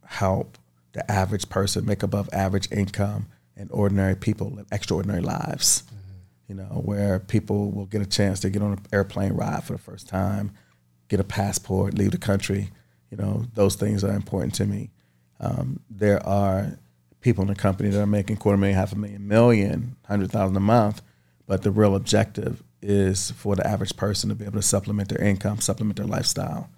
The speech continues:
Speaker 2: Gotcha.
Speaker 1: Half the foreclosures in America last year could have been prevented with extra five hundred dollars a month.
Speaker 2: Mm.
Speaker 1: So that's my real target. Now, there'll be the superstars that'll go out and make a lot of money, but the real target is to help the average person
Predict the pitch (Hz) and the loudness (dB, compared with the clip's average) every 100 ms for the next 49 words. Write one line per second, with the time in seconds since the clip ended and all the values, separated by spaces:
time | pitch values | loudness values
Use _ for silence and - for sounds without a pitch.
0 | - 95 90 - 90 110 107 104 110 110 | -14 -10 -10 -12 2 4 4 2 0 2
1 | 101 92 95 101 101 101 104 104 101 98 | 4 4 4 4 2 0 0 0 0 0
2 | 104 95 101 98 95 101 95 98 95 - | 2 2 2 -2 0 0 2 2 0 0
3 | - 95 - 82 - - - - - - | -4 -4 -2 -2 -2 -4 -4 -4 -6 -8
4 | - _ _ _ _ _ _ _ 143 147 | -16 _ _ _ _ _ _ _ -2 2
5 | 131 95 80 - - 98 101 101 - 92 | 2 0 -6 -12 2 6 8 6 4 2
6 | 98 104 - - 98 - - - - _ | 2 -2 -2 0 2 2 -4 -6 -16 _
7 | 202 92 98 104 160 202 104 113 104 104 | 0 4 8 8 6 2 4 4 2 0
8 | - 101 104 104 90 104 175 - 101 - | 2 2 2 0 0 0 0 0 0 0
9 | 104 101 92 104 110 107 110 104 101 104 | 2 2 2 0 0 2 4 6 4 0
10 | - _ - 107 110 98 - 110 104 104 | -8 _ -12 -2 2 2 2 2 2 2
11 | 101 104 92 107 - - - _ _ _ | -2 -2 0 0 0 -8 -20 _ _ _
12 | - 104 98 - - 101 98 - - | -6 -2 -2 -2 0 0 2 0 -2